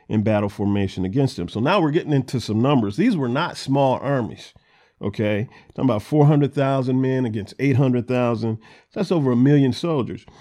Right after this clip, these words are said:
In verse four, then Abijah stood on Mount, um, Zamar-, let's see, see, that's Zemaraim, yeah,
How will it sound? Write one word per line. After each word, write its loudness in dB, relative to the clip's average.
In -2
verse 4
four, 0
then 2
Abijah 2
stood 0
on 4
Mount, 2
um, 0
Zamar-, 2
let's -10
see, -6
see, -8
that's -10
Zemaraim, 0
yeah, -6